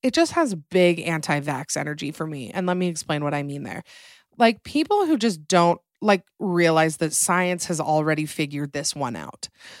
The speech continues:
Like, when people are like, "Well, why would I get the polio vaccine? Because I've never had polio." And it's like, "Well, yeah, that's because science helped you out there." It's like Jake Gyllenhaal was like, "I never smell. Why would I even shower?" And it's like,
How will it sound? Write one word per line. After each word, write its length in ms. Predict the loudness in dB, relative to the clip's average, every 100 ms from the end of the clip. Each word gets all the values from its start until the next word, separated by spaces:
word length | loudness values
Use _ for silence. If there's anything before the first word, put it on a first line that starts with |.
| -20 _ 0
Like, 180 | 2 4
when 120 | 2
people 180 | 2 2
are 80 | 2
like, 200 | 2 2
"Well, 120 | 6
why 200 | 8 8
would 100 | 4
I 60 |
get 160 | 2 0
the 80 | -4
polio 500 | -2 2 2 2 0
vaccine? 540 | -2 -6 -10 -12 -14 -8
Because 240 | -2 0
I've 120 | 2
never 240 | 2 0 0
had 340 | 2 0 0
polio." 460 | 0 0 0 -6 -8
And 80 |
it's 100 | -4
like, 120 | -2 0
"Well, 120 | 0
yeah, 220 | 4 4
that's 220 | 4 0
because 340 | -4 -4 -4 -6 -2
science 500 | 2 2 2 0 -2
helped 300 | 0 -2 0
you 120 | 2
out 240 | 2 0
there." 200 | -6 -10 -16 -20 -16
It's 140 | -6 0
like 160 | 2
Jake 160 | 2 0
Gyllenhaal 420 | 2 2 4 2
was 140 | 2 0
like, 160 | -2 _
"I 120 | -4 -2
never 480 | 0 2 2 2
smell. 560 | 2 2 0 -4 -8 -20 _
Why 200 | 4 4
would 120 | 6 2
I 80 |
even 300 | 2 -2 -6
shower?" 380 | -2 0 0 0
And 100 | -6
it's 120 | -2
like, 140 | -2